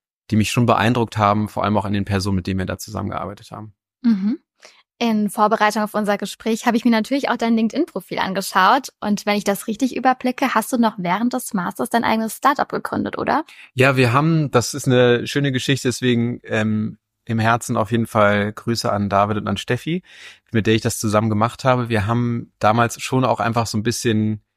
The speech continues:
Speaker 1: Unternehmergeist empfunden und an einem Produkt gearbeitet.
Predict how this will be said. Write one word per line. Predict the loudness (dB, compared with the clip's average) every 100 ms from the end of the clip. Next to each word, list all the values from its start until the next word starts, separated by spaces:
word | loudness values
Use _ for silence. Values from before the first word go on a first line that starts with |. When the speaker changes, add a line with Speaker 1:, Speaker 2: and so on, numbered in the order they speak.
| _ _ _ _ 0
Speaker 1:
Unternehmergeist | 2 4 4 6 6 4 4 4 2 -2
empfunden | -4 -2 0 0 -2 -4 -4
und | -4 -4 -2
an | -2 -2 -2 -4
einem | -4 -2 0
Produkt | 0 -2 -2 -2
gearbeitet. | 0 2 4 2 0 -2 -4 -4 -6 -18